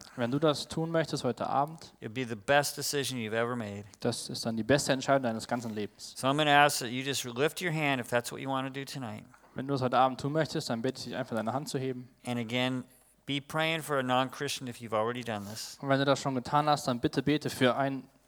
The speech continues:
Speaker 1: der Jesus nicht kennt.
Speaker 2: Anybody wanna lift their hand tonight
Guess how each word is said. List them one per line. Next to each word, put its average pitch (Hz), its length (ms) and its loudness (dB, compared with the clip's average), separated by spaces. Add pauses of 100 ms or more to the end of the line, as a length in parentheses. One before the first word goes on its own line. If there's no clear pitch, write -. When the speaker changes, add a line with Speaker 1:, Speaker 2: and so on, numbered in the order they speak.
(140)
Speaker 1:
der 123 140 2
Jesus 120 300 -2
nicht 127 200 -4
kennt. 110 340 -6 (260)
Speaker 2:
Anybody 127 400 -2
wanna 123 200 0
lift 123 200 -2
their 131 120 -4
hand 117 280 -6
tonight 104 300 -12